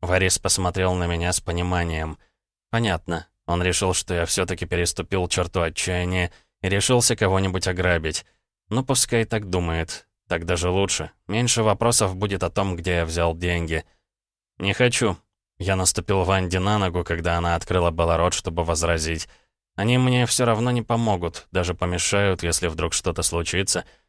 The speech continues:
И моя все еще очень далекая от стабильности магия вырвется из-под контроля». Ванда насупилась, Егор нахмурился и скрестил руки на груди. «Похвально», еще раз кивнул Варис.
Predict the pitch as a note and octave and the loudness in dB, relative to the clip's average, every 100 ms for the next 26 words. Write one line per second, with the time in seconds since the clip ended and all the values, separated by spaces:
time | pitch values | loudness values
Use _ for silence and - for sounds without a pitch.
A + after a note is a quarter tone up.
0 | _ _ G2+ G#2 A2+ C#3 - C3 A#2+ A#2+ | _ _ 0 2 2 2 2 2 2 4
1 | A2+ A2+ A2 G2+ G#2 G#2+ A2 G#2 F#2+ F#2 | 2 2 0 2 2 2 2 4 4 2
2 | - F#2+ F#2+ F#2 F2+ - F2+ F#2+ F#2+ G2+ | 0 0 0 0 0 0 2 2 0 0
3 | G2+ F2+ E2+ F2+ E2+ F2 - - E2+ E2+ | 0 0 0 0 0 0 -2 -6 -4 -4
4 | E2+ - F2 D#2+ D2+ - _ _ _ _ | -2 2 2 2 -2 -6 _ _ _ _
5 | F#2 A#2+ A#2 A#2+ A#2+ - G2+ F#2 F#2 F#2+ | 2 2 4 2 4 4 2 2 0 0
6 | - _ F2 F2+ F#2+ F2 E2+ - G2 G2+ | -4 _ -4 0 2 2 -2 0 0 2
7 | G#2+ G#2 F#2 - F2 E2 - F2+ F2 E2+ | 2 2 0 -2 0 -2 0 0 0 0
8 | F2 E2+ F2 E2+ E2 D#2+ - _ _ _ | -2 -2 0 -2 0 -4 -6 _ _ _
9 | _ _ _ _ _ - E2 - G2 F#2+ | _ _ _ _ _ -4 -2 0 2 6
10 | F#2+ F2+ F2 E2 - _ _ _ E2 - | 6 4 0 -4 -6 _ _ _ -6 -2
11 | E2+ E2 - D#2+ E2 E2 D#2 E2 D#2+ D#2+ | 0 0 0 -2 -2 -2 0 0 2 0